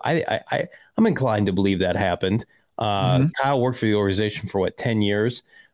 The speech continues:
Speaker 1: Uh, friend of the show, friend of the program, uh, does a great job. And I,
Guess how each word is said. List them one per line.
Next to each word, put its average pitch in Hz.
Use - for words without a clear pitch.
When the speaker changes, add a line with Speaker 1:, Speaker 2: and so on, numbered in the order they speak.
Speaker 1:
Uh, 90
friend 113
of 107
the 104
show, 110
friend 107
of 98
the 92
program, 110
uh, 95
does 104
a 98
great 104
job. 104
And 95
I, -